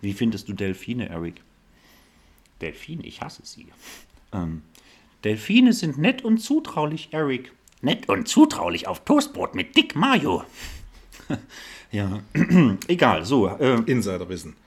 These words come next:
Speaker 1: Insiderwissen.
Speaker 2: So, pass auf, ich stell dir mal jetzt mal ein, zwei noch kurze, knackige Fragen. Und zwar, stell dir mal vor, du könntest dir einen, einen Song raussuchen, der immer gespielt wird, wenn du einen Raum betrittst.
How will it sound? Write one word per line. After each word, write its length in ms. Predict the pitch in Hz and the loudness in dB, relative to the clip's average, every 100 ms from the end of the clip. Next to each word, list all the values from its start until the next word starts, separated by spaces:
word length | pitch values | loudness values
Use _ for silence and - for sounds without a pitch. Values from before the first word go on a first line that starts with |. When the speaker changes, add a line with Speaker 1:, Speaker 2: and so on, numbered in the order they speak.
| _ _ - | _ _ -8
Speaker 1:
Insiderwissen. 400 | 113 113 113 92 95 | 0 2 2 2 4
Speaker 2:
So, 40 | 127 | 4
pass 180 | 101 | 2
auf, 220 | 110 117 - | 0 -2 -2
ich 140 | 147 | -4
stell 220 | - 135 | 2 2
dir 80 | 131 | 2
mal 160 | 117 113 | 0 0
jetzt 400 | 113 - - - | 0 -4 -14 -14
mal 220 | 92 95 | -12 -10
ein, 220 | 92 98 | -8 -8
zwei 240 | 95 - 90 | -8 -8 -8
noch 160 | 87 - _ | -10 -14 _
kurze, 420 | - 156 - 135 120 | 0 0 2 -2 -2
knackige 440 | 113 135 127 117 | -2 -2 -2 -4
Fragen. 460 | - 110 107 101 104 _ _ _ _ _ _ _ _ _ - - | -6 -6 -6 -8 -12 _ _ _ _ _ _ _ _ _ -20 -4
Und 220 | 143 143 | -2 0
zwar, 420 | - - 76 71 - _ _ - | -4 -8 -10 -14 -18 _ _ -18
stell 220 | - 131 | -6 -4
dir 60 | 143 | -2
mal 160 | 117 | -4
vor, 240 | - 131 143 | -4 -4 -4
du 80 | |
könntest 320 | - 127 - - | -6 -8 -6 -6
dir 60 | |
einen, 140 | 92 - | -6 -8
einen 240 | 98 92 85 | -12 -12 -10
Song 380 | 92 139 175 185 104 | -6 -4 -6 -8 -8
raussuchen, 560 | 113 131 127 143 147 131 | -6 -6 -6 -8 -8 -8
der 180 | 101 - | -8 -4
immer 200 | 180 165 | -4 -4
gespielt 420 | - - 123 123 | -6 -6 -6 -6
wird, 160 | 120 | -6
wenn 140 | 110 104 | -6 -6
du 100 | 104 | -6
einen 240 | 104 98 | -8 -8
Raum 240 | 87 95 90 | -4 -4 -4
betrittst. 560 | 87 87 82 - - | -6 -10 -12 -14 -14